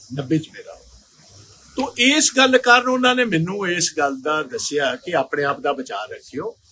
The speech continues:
ਕਿਸੇ ਟਾਈਮ ਵੀ ਤੁਸੀਂ ਵੀ ਉਹਦੇ ਵਿੱਚ ਇੱਕ ਟਾਰਗੇਟ ਹੋ ਸਕਦੇ ਹੋ।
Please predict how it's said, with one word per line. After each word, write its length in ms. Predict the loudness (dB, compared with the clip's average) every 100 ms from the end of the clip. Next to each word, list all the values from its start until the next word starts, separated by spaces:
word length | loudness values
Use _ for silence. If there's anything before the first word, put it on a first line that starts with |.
| _ -4
ਕਿਸੇ 260 | 2 2 2
ਟਾਈਮ 340 | -2 -6 -6 -10
ਵੀ 220 | -8 -6 -6 -10 -18 -18 -20 -20 -20 -8
ਤੁਸੀਂ 260 | -2 0 0
ਵੀ 100 | 0
ਉਹਦੇ 200 | 0 0
ਵਿੱਚ 200 | 0 0
ਇੱਕ 140 | -4 -2
ਟਾਰਗੇਟ 360 | -4 -2 -6 -8
ਹੋ 100 | -12
ਸਕਦੇ 240 | -14 -18
ਹੋ। 560 | _ _ _ _ -20